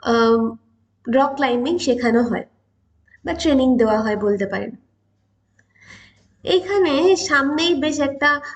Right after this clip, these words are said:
আহ, সিটংয়ের এবং লাটপাঞ্চারের বেশ, আহ, প্ল্যাকার্ড দিয়ে সেলফি জোন করা রয়েছে। বেশ সুন্দর লাগলো বিকালবেলা এই জায়গাটা ঘুরতে এসে। এরপর আমরা চলে এলাম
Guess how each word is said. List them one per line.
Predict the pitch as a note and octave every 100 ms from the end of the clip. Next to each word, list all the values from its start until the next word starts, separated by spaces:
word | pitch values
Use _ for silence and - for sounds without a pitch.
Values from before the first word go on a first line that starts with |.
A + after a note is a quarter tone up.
| - -
আহ, | A#3+ A#3+ A#3+
সিটংয়ের | B3 E4 D#4 D#4+ D4+ D4+ D4+ D4 - -
এবং | - C4 D4
লাটপাঞ্চারের | C#4 B3+ - C4+ B3+ C#4 C#4+ D4 B3+
বেশ, | C4+ C4 - - A3+
আহ, | A3+ A3+
প্ল্যাকার্ড | - B3 A#3 C#4 C#4 C#4
দিয়ে | C#4 F4 B3+ - -
সেলফি | - C4+ C4+ C#4+
জোন | A#3+ B3 A#3
করা | A3 G#3
রয়েছে। | G#3 G3 G3 - - _ B3+
বেশ | F#4+ A4+ A4
সুন্দর | D4 C#4 C#4+
লাগলো | C4+ A#3+ C4+
বিকালবেলা | C4+ B3+ B3+ A#3+ B3 C#4
এই | C4+
জায়গাটা | C4 A3 A3 A#3+
ঘুরতে | A#3 G#3+ - G3
এসে। | G3+ - - _ _ _ _ _ _ _ _ _ _ _ _ _ _ _ _ _ _ _ -
এরপর | D4 F4 G4+ D#4 C#4+ - A#3
আমরা | A#3+ C#4
চলে | D#4 D4 B3+ C4 D#4+
এলাম | C4 G#3+ D#4